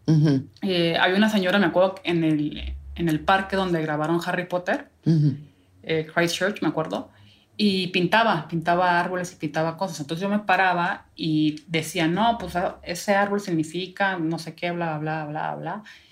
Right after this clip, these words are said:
Speaker 2: Y tienes un... Tienes una labia tan cañona que la gente te lo cree, porque aparte te ves seguro.
Speaker 1: Ujú.
Speaker 2: Y cosas, y empie-, ahí empiezas a hilar cosas reales con irreales.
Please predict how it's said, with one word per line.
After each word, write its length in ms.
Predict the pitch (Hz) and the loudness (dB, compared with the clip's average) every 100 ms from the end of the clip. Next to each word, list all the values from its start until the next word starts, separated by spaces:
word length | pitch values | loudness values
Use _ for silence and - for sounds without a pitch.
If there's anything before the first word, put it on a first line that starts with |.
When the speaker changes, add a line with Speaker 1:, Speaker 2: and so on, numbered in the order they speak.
| _ _ _ - | _ _ _ -8
Speaker 2:
Y 120 | 208 - | -4 2
tienes 240 | 254 302 | 4 6
un... 500 | 311 302 294 294 - _ _ | 6 8 4 0 -14 _ _
Tienes 260 | - 220 294 | 0 2 6
una 200 | 294 294 | 6 6
labia 500 | 226 185 170 170 - | 6 4 2 0 0
tan 220 | 185 220 | 0 0
cañona 640 | 247 233 185 165 160 - - | 0 0 2 2 2 -2 -6
que 80 | 170 | -4
la 140 | 156 | -2
gente 260 | 165 160 - | 0 -2 -2
te 140 | 202 | -4
lo 160 | 151 151 | -4 -2
cree, 220 | 214 220 | -2 0
porque 180 | - 156 | -4 -6
aparte 220 | 190 220 | -6 -6
te 120 | 160 | -4
ves 160 | 151 156 | -4 -4
seguro. 560 | 175 156 202 175 - - - | -6 0 0 -2 -8 -8 0
Speaker 1:
Ujú. 340 | 165 139 160 | 2 6 4
Speaker 2:
Y 200 | 113 101 | 4 0
cosas, 340 | - 190 240 233 | -2 -2 -2 -4
y 100 | 180 | -4
empie-, 180 | 175 170 180 | -4 0 2
ahí 140 | 190 | 4
empiezas 340 | 214 220 226 | 4 2 0
a 20 | 208 | 0
hilar 240 | 180 165 | 0 0
cosas 320 | 185 180 190 - | -6 -2 -4 0
reales 560 | 180 170 170 214 - - _ _ | 2 2 0 -4 -10 -20 _ _
con 160 | - 160 | 2 4
irreales. 640 | 156 165 185 151 - - | 4 2 0 -2 -10 -18